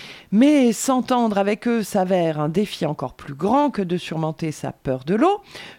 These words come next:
Tous devront désormais apprendre à dépasser leurs différences et à s'adapter au nouveau monde qui s'offre à eux. Vous êtes attendus pour cette projection dans une petite installation cosy et chaleureuse.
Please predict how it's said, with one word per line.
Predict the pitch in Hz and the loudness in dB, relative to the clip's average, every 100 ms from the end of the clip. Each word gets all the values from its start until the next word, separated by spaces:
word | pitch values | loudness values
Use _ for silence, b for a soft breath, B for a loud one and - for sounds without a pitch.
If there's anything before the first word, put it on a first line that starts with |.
| - | -4
Tous | 359 381 - | 0 0 2
devront | 269 226 208 | -2 0 0
désormais | 208 202 196 196 175 | 0 0 0 0 0
apprendre | 190 - 170 151 | -2 -4 -4 -2
à | 147 | 0
dépasser | 277 311 240 233 202 | 0 2 0 0 -2
leurs | 165 151 | -2 -4
différences | 147 220 - 180 156 202 269 - | -6 -10 -4 -2 0 -2 -2 -2
et | |
à | 156 | -4
s'adapter | 156 147 139 131 - 320 330 B B B | -2 -4 -4 -6 -2 -4 -4 B B B
au | 220 | -2
nouveau | 175 156 143 | 0 -2 -2
monde | 147 269 294 | 0 0 -2
qui | - - | -8 -4
s'offre | 269 277 - 196 | 0 0 -2 -2
à | 185 | 0
eux. | 160 170 B B B B | 0 -4 B B B B
Vous | 208 262 | 0 4
êtes | 294 277 - | 4 2 0
attendus | - 294 285 269 226 262 254 214 | 0 2 2 0 0 2 2 0
pour | - 277 262 | -4 -4 -4
cette | - 247 240 | -2 -2 -2
projection | - 214 196 - 143 156 | -6 -4 -4 -6 -6 -4
dans | 165 | -4
une | 165 165 170 160 147 139 | -4 -4 -2 -2 -2 -4
petite | - 226 - 180 | -8 -10 -6 -6
installation | 165 - 156 151 - 127 | -6 -4 -4 -6 -8 -10
cosy | - 277 190 151 - - | -2 -2 -2 -6 -10 -10
et | 160 | -8
chaleureuse. | - - 254 196 143 151 277 359 | -8 -4 -2 0 0 0 0 -2